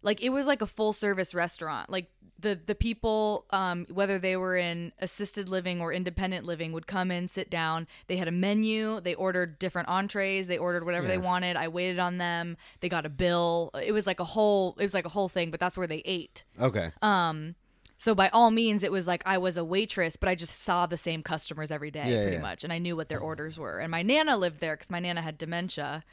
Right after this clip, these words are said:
Speaker 1: And so
Speaker 2: Aw.
Speaker 1: I got to kind of, like, see her at the end of her life.
Speaker 2: That's
Speaker 1: And
Speaker 2: so fucking sweet.
Speaker 1: Yeah, you
Speaker 2: I'm
Speaker 1: know,
Speaker 2: gonna
Speaker 1: it, it was,
Speaker 2: cry.
Speaker 1: I know, it is really <laughs> sad. And I was, like, sneaking champagne in the back while I was serving my Nana, like
Speaker 2: Yeah,
Speaker 1: a
Speaker 2: well, I mean
Speaker 1: psychopath. I mean, but she was,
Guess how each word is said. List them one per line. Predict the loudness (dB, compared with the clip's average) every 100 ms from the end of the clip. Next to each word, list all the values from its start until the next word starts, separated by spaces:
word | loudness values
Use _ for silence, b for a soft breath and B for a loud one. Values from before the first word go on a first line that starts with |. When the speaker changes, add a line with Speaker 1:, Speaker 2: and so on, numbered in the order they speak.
| b
Speaker 1:
And | -6 -2 2 4
so | 6
Speaker 2:
Aw. |
Speaker 1:
I | 4
got | 4 0
to | 0
kind | -2 0 0
of, | 0
like, | 0 0 -2
see | -2 -2
her | 0 2
at | 2
the | 0 -4
end | -6
of |
her | -6
life. | -2 2 4 2 0 -8 -20 _
Speaker 2:
That's | 0 2 2
Speaker 1:
And | 4 4 4 0
Speaker 2:
so | -2 -2
fucking | -2 -4 -8
sweet. | -8 -6 2
Speaker 1:
Yeah, | 6 10 10 12 12 10 8
you | 4
Speaker 2:
I'm |
Speaker 1:
know, | 4 4
Speaker 2:
gonna | 6 4
Speaker 1:
it, | 4
it | 4
was, | 6 6
Speaker 2:
cry. | 4 4
Speaker 1:
I | 4
know, | 4 4
it | 4
is | 2 -2
really | -2 -2
<laughs> |
sad. | -2 -6 0 2 2
And | 0
I | -4 -4
was, | -4
like, | -4 -6 -8 b b b
sneaking | -10 -2 0 0 0
champagne | -2 -4 -6 -4 -4
in | -4
the |
back | -6 -4 -4 -4
while | -4
I |
was | -4 -4
serving | -4 -2 -2
my | -4 -4
Nana, | -4 -4 -2
like | 0
Speaker 2:
Yeah, | 2 2
Speaker 1:
a |
Speaker 2:
well, | 4 4
I | 2
mean |
Speaker 1:
psychopath. | 2 0 -2 -6 -10 -10
I | -10
mean, | -8 -8 -8 -10 -16 b b b
but | 2
she | 6 8
was, | 6